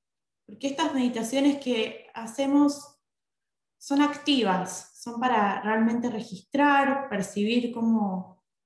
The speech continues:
cómo está el cuerpo, y no para quedarse dormidos o relajarse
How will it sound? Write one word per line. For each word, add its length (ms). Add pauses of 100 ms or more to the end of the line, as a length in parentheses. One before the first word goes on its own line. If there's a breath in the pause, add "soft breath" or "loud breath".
(880)
cómo 220
está 180
el 160
cuerpo, 800 (640)
y 80
no 160
para 580 (240)
quedarse 360
dormidos 680
o 140
relajarse 880